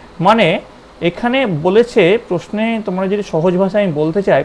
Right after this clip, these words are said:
প্রশ্নে এরকম বলেছে যে মোট যদি একশো টাকা হতো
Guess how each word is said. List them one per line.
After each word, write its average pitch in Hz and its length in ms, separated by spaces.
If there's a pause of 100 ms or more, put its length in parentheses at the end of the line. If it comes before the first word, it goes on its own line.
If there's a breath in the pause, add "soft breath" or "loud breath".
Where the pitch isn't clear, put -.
প্রশ্নে 160 300
এরকম 190 280
বলেছে 170 400 (580 loud breath)
যে 151 80
মোট 180 380 (140)
যদি 240 220
একশো 180 300 (100)
টাকা 160 180
হতো 156 340